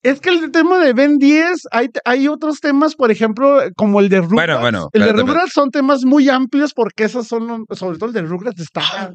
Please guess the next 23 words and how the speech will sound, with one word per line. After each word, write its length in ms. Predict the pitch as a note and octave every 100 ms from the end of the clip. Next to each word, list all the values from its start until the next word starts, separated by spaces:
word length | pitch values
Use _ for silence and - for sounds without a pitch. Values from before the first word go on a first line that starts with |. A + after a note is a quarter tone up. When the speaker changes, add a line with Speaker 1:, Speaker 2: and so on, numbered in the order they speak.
| _
Speaker 1:
está, 80 | - D#3
está, 200 | D#3 D#3+
está 340 | D#3+ F3+ - F3+
pesado. 380 | A#3+ - C3+ B2+
Speaker 2:
Sí, 80 | D#2+
güey. 240 | D2 C#2 - _ _ _ _ _ _
Speaker 1:
Está 140 | A#3 A3+
pesado. 400 | A#3+ D#3+ A#2+ - _ _ _ _
El 140 | - A#3
de 80 | C#4
Rugrats 260 | E4 F#4
te 100 | -
lo 80 | B3+
pongo 200 | C4+ C#4
bien 180 | D4 D4+
fácil. 400 | A#3 G3 F#3 D#3+
Tommy 240 | - A3 C4+
en 80 | C4+
realidad 480 | A3 E3+ E3+ A3 A3+ -
m-, 140 | G3 F#3
murió 400 | F3+ G3 F3+ E3+
al 100 | F3
nacer. 260 | F#3 F#3 -